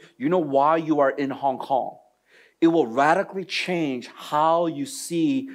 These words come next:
the things around you and opportunities that God gives unto you. So I'm wondering,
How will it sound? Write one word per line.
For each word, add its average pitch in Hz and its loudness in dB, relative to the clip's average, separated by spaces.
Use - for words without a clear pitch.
the - -8
things 156 -4
around 117 -4
you 98 -18
and 127 -2
opportunities 156 -2
that 98 -4
God 101 -4
gives 101 -8
unto 90 -14
you. - -20
So 127 -4
I'm 131 0
wondering, 135 0